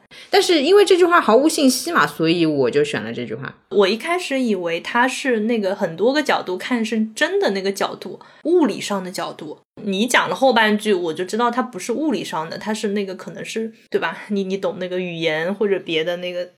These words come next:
Speaker 1: 从另一方面，从这方面。
Speaker 2: 对的，那就能够各种排除 <laughs> 一些没有观点的书。<laughs>
Speaker 1: 你又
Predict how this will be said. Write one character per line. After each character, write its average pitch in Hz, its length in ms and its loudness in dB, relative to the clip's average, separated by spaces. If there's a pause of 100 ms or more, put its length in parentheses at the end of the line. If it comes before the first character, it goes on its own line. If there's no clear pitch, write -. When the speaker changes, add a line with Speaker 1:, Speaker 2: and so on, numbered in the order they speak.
(140)
Speaker 1:
从 165 240 -2
另 208 160 6
一 180 80 4
方 185 220 2
面， 170 240 4
从 151 180 -4
这 185 120 4
方 165 200 2
面。 147 400 -2 (140)
Speaker 2:
对 165 160 -6
的， - 200 -10
那 247 140 2
就 247 180 4
能 196 140 4
够 220 140 4
各 285 160 4
种 175 160 2
排 165 240 0
除 202 320 -2 (120)
<laughs> 233 100 6
一 226 80 -2
些 220 180 4
没 202 160 4
有 262 180 8
观 196 300 2
点 196 220 4
的 - 100 -8
书。 196 540 -4 (380)
<laughs> 320 420 0
Speaker 1:
你 302 100 0
又 403 80 8